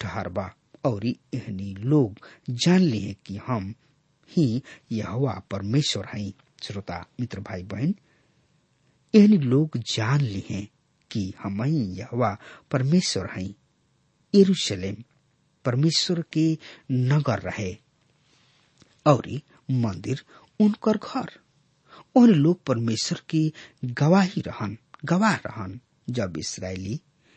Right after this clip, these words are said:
गवाही के पूरा ना कर सकले, तब परमेश्वर कहले, "हम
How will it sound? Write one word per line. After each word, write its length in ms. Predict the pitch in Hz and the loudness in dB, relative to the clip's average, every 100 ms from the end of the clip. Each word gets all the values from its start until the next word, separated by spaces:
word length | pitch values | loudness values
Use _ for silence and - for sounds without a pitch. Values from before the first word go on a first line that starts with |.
| _ _ _ | _ _ _
गवाही 400 | 135 135 139 165 | 4 4 6 2
के 160 | 190 101 | 0 -6
पूरा 380 | - - 120 113 | -10 -6 -4 -4
ना 260 | 98 123 | -2 -4
कर 260 | 156 - 101 | -4 -6 -6
सकले, 440 | - - - 113 | -6 -10 -8 -8
तब 240 | 107 - 92 | -6 -10 -8
परमेश्वर 480 | - 95 113 131 107 | -10 -4 -4 -2 -6
कहले, 540 | - - - 120 117 185 - - - - | -8 -8 -4 -2 -2 -4 -8 -18 -6 2
"हम 240 | 135 95 | 2 2